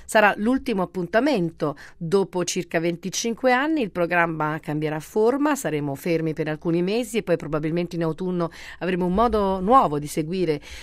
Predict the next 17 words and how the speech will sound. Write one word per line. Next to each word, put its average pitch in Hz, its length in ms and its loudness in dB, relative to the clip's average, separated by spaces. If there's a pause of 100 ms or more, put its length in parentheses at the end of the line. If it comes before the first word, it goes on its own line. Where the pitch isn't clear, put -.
(100)
l'attività 165 760 0
del 160 220 0
Papa 247 540 -2
qui 156 260 -2
alla 135 340 -2
Radio 151 260 -2
Vaticana. 254 680 0 (240)
Eh, 165 100 0
vedremo 175 380 0
di 165 80 -2
che 170 140 -4
cosa 196 240 0
si 196 160 -2
tratterà, 208 420 2
lo 233 140 4
vedremo 170 400 2
insieme 175 720 -2